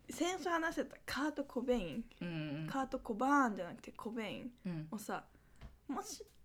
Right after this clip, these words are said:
Speaker 1: それでいくとさ、「いや、カート・コバーンがコベインならば、その前にニルバーナじゃなくてナバーナじゃん」って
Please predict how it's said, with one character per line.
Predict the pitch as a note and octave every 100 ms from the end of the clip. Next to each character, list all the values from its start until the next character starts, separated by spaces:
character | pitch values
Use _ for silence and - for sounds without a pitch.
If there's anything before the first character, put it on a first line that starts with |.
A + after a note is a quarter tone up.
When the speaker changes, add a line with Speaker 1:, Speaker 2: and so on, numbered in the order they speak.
| - - - - - - - -
Speaker 1:
そ | C#4+ C#4+
れ | E4+ E4+ E4+ E4+ E4+ D#4+
で | D#4+
い | D4+
く | -
と |
さ、 | A3+ G3
「い |
や、 | G3
カ | G3 C#4
ー | F4+
ト・ | F#4 F#4+
コ | - E4+
バ | E4+ F4 F4
ー | B3
ン | F3+
が | C#3+
コ | -
ベ | G#3 C4 C4+
イ |
ン | G3+
な | F3+
ら | F#2+
ば、 | -
そ | - G#3+
の | A3
前 | A#3+ A3+
に | F3+
ニ | F3+
ル | F#3+ A3+
バ | A3+
ー |
ナ | F#3+
じ | -
ゃ |
な | -
く |
て | E3+
ナ | E3 E3
バ | F#3
ー | F3 C3+
ナ | -
じ | C3
ゃ |
ん」 |
っ |
て | F2